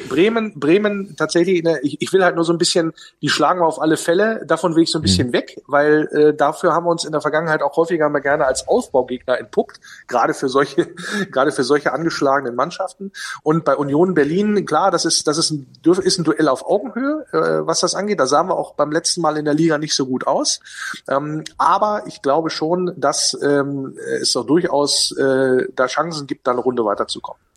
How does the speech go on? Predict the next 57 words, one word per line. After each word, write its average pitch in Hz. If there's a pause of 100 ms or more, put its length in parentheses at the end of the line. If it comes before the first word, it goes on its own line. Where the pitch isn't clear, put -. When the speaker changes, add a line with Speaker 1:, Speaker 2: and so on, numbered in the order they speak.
(120)
Speaker 2:
Ist 120
das 131
ein 143
Vorteil, 156
dass 156
eben 143
Wolfsburg 143
auch 135
relativ 143
ausgeruhten 127
Kader 113
hat? 120
Ich 120
meine, 135
ihr 127
hattet, 131
äh, 123
drei 143
oder 165
vier 170
W-M-Fahrer, 143
wo-, 180
von 147
denen 143
nur 139
einer 156
gespielt 190
hat, 95
Kaminski. 120 (560)
Speaker 1:
Ja, 135 (120)
es 127
waren 147
drei 151
mit, 175
äh, 143
Jonas 143
Wind 208
und 160
mit, 156
äh, 139
Kuhn 170
Castells. 170
Und 147
da 143
muss 160
ich 156
auch 143
sagen, 139
was -
muss 160
Dänemark 147
für -
geile 147
Stürmer 143
haben, 123
dass -
der -